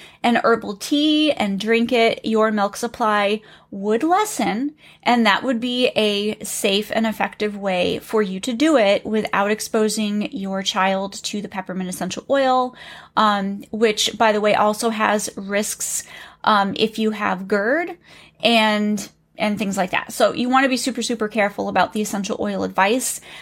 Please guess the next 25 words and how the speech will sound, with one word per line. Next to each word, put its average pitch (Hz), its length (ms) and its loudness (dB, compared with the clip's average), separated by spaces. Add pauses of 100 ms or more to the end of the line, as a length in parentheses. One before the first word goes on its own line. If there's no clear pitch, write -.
(140)
that 214 360 2
you 208 200 -2
come 214 180 -2
across 208 380 -2
online 240 840 0 (280)
because 294 300 2
it 285 120 4
may 269 240 4
or 277 160 2
may 247 280 0
not 247 280 -6
be 220 160 -4
safe. - 560 -2 (380)
And 240 120 2
if 247 140 0
you 262 140 4
are 240 100 6
interested 302 920 0
in 233 340 0
more 220 180 4
information 226 840 0
about 202 560 2
pregnancy 214 580 -2
and 202 160 -4
breastfeeding, 254 800 -2